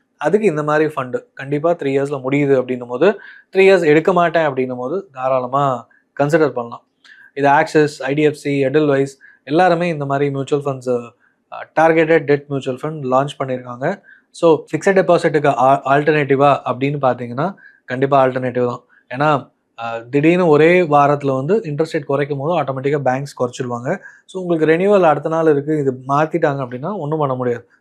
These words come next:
உங்க இன்ட்ரெஸ்ட் ரேட் குறைச்சிரும். But இதை பொறுத்த வரைக்கும் த்ரீ இயர்ஸ் ஃபிக்ஸடா போட்டிங்கன்னா உங்களுக்கு தெரியும், மூணு வருஷம் இதான் இன்ட்ரெஸ்ட் ரேட்,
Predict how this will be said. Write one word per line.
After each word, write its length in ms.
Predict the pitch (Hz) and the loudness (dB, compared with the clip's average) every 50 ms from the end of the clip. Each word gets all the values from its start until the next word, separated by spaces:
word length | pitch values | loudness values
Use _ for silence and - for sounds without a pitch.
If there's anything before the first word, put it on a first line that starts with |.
| _ _ | _ _
உங்க 220 | - 147 156 151 | -14 -10 -6 -6
இன்ட்ரெஸ்ட் 240 | 143 139 147 143 - | -4 -2 -2 -2 -2
ரேட் 160 | 151 139 139 | -2 -4 0
குறைச்சிரும். 360 | 135 127 120 - - 123 113 _ _ _ - - _ _ - | -2 -2 -2 -4 -10 -20 -20 _ _ _ -20 -20 _ _ -6
But 140 | 131 131 139 | -2 0 2
இதை 200 | 147 170 214 202 | 4 4 4 4
பொறுத்த 260 | 202 190 180 165 160 | 4 4 4 4 4
வரைக்கும் 340 | 147 139 135 143 170 175 170 - | 4 4 2 0 -2 -6 -4 -4
த்ரீ 40 | 160 | -2
இயர்ஸ் 260 | 151 147 151 160 160 - | 0 2 2 0 0 -2
ஃபிக்ஸடா 340 | 143 131 - 156 143 156 147 | -6 -6 -4 -2 -2 -2 -2
போட்டிங்கன்னா 400 | 143 131 127 127 127 127 147 175 | -2 -4 -6 -6 -6 -6 -6 -4
உங்களுக்கு 280 | 175 151 135 127 123 | -4 -4 -4 -4 -4
தெரியும், 320 | - 135 131 131 135 131 - _ - _ _ _ _ | -2 -2 -2 -2 -2 -4 -8 _ -20 _ _ _ _
மூணு 280 | 139 151 175 185 175 | -6 -2 -2 0 2
வருஷம் 320 | 165 156 143 - 202 214 202 | 2 0 0 0 -2 -4 -4
இதான் 260 | 135 127 127 143 151 143 | -6 -8 -6 -4 -4 -4
இன்ட்ரெஸ்ட் 260 | 127 131 131 127 - | -4 -6 -8 -8 -4
ரேட், 160 | 151 165 170 | -4 -4 -4